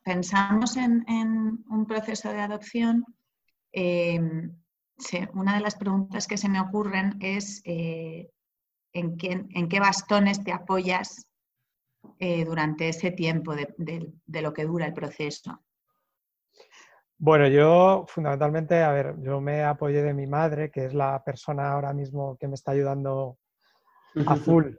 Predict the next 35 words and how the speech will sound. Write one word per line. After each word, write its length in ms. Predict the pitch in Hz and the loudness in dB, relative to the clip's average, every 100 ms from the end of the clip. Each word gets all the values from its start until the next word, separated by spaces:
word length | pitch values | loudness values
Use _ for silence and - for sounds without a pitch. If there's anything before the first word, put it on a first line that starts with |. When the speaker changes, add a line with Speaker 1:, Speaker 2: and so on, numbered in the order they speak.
| - | -10
Speaker 2:
<laughs> 800 | - 123 156 180 180 - 165 - | 0 4 6 6 4 4 -4 -2
en 200 | 160 151 | -2 4
todo, 300 | 175 165 156 | 8 8 6
¿no? 120 | 175 | 2
Speaker 1:
<laughs> 460 | - 160 - - - | -4 -12 -14 -14 0
Speaker 2:
Además, 280 | 156 165 165 | 6 8 10
Speaker 3:
Y 20 | |
que 100 | 165 | 12
Speaker 2:
ella 200 | 160 170 | 12 12
Speaker 3:
viajó, 260 | 185 175 | 12 12
viajó 280 | 180 170 175 | 10 10 8
contigo, 460 | 196 185 214 190 151 | 6 8 8 10 8
¿no? 160 | 190 | 8
Speaker 2:
viajó, 260 | 170 - - - _ _ - | 6 4 0 -8 _ _ -2
viajó 380 | 160 151 165 151 | 2 4 4 6
conmigo. 600 | 165 156 180 170 180 208 _ _ _ _ _ | 6 6 6 8 6 2 _ _ _ _ _
Speaker 3:
Sí. 80 | 165 | 4
Speaker 2:
Eh, 1080 | 165 160 156 151 151 147 147 143 143 139 139 | 8 10 10 10 10 10 8 8 6 4 4
bueno, 340 | 147 151 135 - - | 4 6 4 0 0
a, 200 | - 156 | 4 6
a 180 | 165 160 | 6 6
pesar 220 | 170 170 | 6 8
de 40 | 170 | 6
sus 220 | 175 151 | 6 4
miedos, 520 | 160 180 170 165 165 | 6 8 10 8 4
porque 220 | - 151 151 | 0 2 0
mi 120 | 147 | 0
madre 460 | 151 156 156 156 156 | 0 2 0 0 -2
no 140 | 160 | -2
ha 60 | 151 | -2
salido 420 | 170 151 156 160 | 0 0 0 -2
prácticamente 460 | 156 156 147 147 147 | -2 0 0 0 -2
de, 300 | 147 147 143 | -2 -4 -4
de 60 | |
España 560 | 143 - 160 160 156 | -6 -2 -2 -2 -6